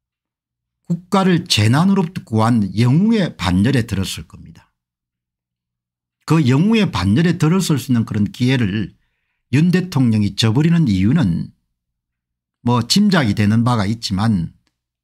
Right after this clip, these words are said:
본인의 입으로 이야기한 바가 없기 때문에 확정적 사실이라고 볼 수 없는 거죠. 그러나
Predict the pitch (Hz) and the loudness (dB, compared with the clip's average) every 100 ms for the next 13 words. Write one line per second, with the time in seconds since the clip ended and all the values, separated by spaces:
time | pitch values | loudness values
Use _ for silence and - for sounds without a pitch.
0 | _ - 147 185 175 143 156 170 165 101 | _ -2 2 2 2 2 2 2 2 2
1 | 104 110 127 98 85 90 82 - 113 107 | 2 2 2 0 -2 -4 -6 -6 -8 -6
2 | 85 80 92 95 82 _ _ _ - 170 | -6 -6 -8 -8 -10 _ _ _ -6 -6
3 | 175 190 180 156 - - 87 - 131 90 | -4 -2 0 0 -4 -8 -8 -6 -4 -6
4 | - 104 101 82 80 90 - 78 - _ | -6 -6 -6 -12 -14 -16 -18 -20 -20 _
5 | _ _ _ _ _ _ - 139 147 127 | _ _ _ _ _ _ -4 0 0 0